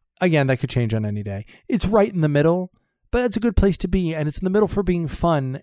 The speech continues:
And I, you, if, if you don't like some of those films, if you're like, "Episode three, really? Really?" That's, that's, if you're like, "Last Jedi, really?" This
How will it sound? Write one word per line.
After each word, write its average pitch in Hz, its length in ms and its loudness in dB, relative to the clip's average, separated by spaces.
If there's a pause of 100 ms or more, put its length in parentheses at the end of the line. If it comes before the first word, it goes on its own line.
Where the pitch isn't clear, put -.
And 131 460 -2 (880)
I, 143 260 -2 (180)
you, 208 280 -4
if, 190 200 -2
if 139 400 -2
you 220 140 2
don't 233 320 0
like 175 220 2
some 165 160 0
of 151 60 2
those 139 140 2
films, 131 300 0
if 127 100 -2
you're 202 120 -2
like, 160 300 -4
"Episode 139 380 -2
three, 123 300 2
really? 120 540 0 (200)
Really?" 127 460 0 (880)
That's, 131 400 0 (100)
that's, 123 260 -2
if 131 100 -8
you're 180 100 0
like, 135 260 -2
"Last 143 280 0
Jedi, 117 260 0
really?" 143 640 -4 (520)
This 151 500 2